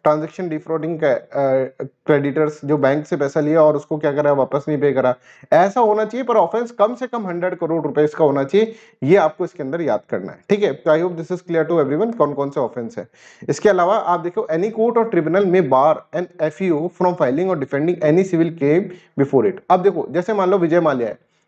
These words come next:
विजय माल्या कहे कि अपने सुप्र-, अ, जो है, अ, इंडियन जुडिशरी के अंदर कुछ सिविल केस फाइल कर दे, सिविल क्लेम फाइल कर दे, ऐसा कुछ कर दे कि जिससे कि उसकी बेल वेल और ये सब चीजें, तो ऐसा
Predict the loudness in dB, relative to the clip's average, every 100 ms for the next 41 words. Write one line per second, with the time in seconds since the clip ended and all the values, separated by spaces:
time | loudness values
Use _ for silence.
0 | -4 2 4 2 2 0 0 0 0 0
1 | -2 0 -2 -2 -4 -4 -4 -6 0 2
2 | 4 2 2 0 0 -2 -4 _ _ -2
3 | 2 4 2 0 0 0 2 2 0 -2
4 | -4 -2 0 -2 -4 0 0 0 -10 _
5 | _ _ 4 4 4 -2 0 0 0 0
6 | -4 -4 -4 -2 0 0 2 0 2 2
7 | 2 2 0 0 0 0 2 0 0 -4
8 | -8 _ -2 0 0 0 0 2 2 4
9 | 4 4 4 2 2 2 2 2 -4 -6
10 | -6 -6 -2 0 2 2 2 0